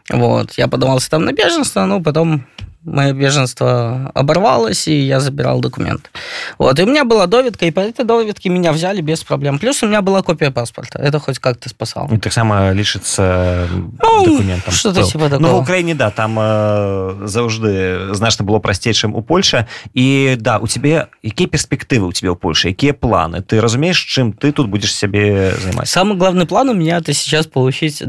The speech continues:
Speaker 1: долгожданные документы, которые, у которых, которых у меня не было, ну, уже третий год идёт. А дальше уже будет видно, то есть, что к чему.
Speaker 2: Просто, ведаеш, я калі размаўляў з Левам Гунько, ён кажа, «В любой незразумелай сітуацыі яму хочацца назад ва Украіну».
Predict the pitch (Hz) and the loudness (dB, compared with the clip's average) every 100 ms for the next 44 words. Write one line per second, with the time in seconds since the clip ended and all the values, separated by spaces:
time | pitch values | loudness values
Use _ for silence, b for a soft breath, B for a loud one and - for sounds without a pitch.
0 | 127 _ - 131 135 131 139 127 120 113 | -10 _ -2 2 2 0 0 0 0 -2
1 | 117 131 156 208 - 151 - - 127 131 | 0 0 0 -2 -6 -10 -6 -2 0 0
2 | 135 131 143 139 127 135 156 143 147 139 | 0 0 0 -2 -2 -2 0 0 0 2
3 | 143 170 151 143 127 123 151 160 131 147 | 2 2 0 0 0 0 0 0 0 0
4 | 135 139 120 113 117 117 113 - - B | -2 -2 -2 -2 -4 -6 -10 -10 -14 B
5 | B B B - 131 180 285 - 143 156 | B B B -2 2 4 2 0 2 0
6 | 139 123 117 - 104 - - - 135 - | 0 -4 -6 -8 -8 -8 -8 -10 -10 -14
7 | - - - 135 - - 143 - - 110 | -14 -4 -2 -2 -4 -6 -6 -10 -4 -2
8 | 117 143 160 113 120 110 113 104 110 113 | 0 0 0 0 0 2 0 0 -2 0
9 | 110 104 110 107 117 120 147 110 104 104 | 0 0 0 0 -2 -2 -2 0 0 0
10 | 104 110 107 104 110 107 - 139 - 104 | 0 0 0 0 0 0 0 0 0 0
11 | 110 - 104 95 98 101 104 104 98 110 | -2 -2 0 0 2 0 2 0 0 0
12 | 98 92 82 | 0 -2 -6